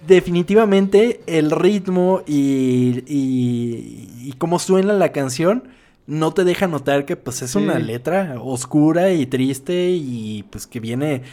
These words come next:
Speaker 1: de lo más profundo del corazón.
Speaker 2: O sea,
Speaker 1: Muy
Speaker 2: se están,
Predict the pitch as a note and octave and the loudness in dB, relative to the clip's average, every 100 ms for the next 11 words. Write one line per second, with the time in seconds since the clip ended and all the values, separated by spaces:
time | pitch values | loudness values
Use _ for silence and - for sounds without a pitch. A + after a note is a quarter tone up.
0 | - - D3 D3 D3 D3 F#3 - E3+ F3 | -16 -2 0 2 0 0 -2 -4 -2 2
1 | C#3 B2 A#2 G#2+ - E3 C#3 C#3+ - C3 | 2 2 -6 -4 -2 -2 -2 -6 -6 0
2 | D3 C#3 | 2 2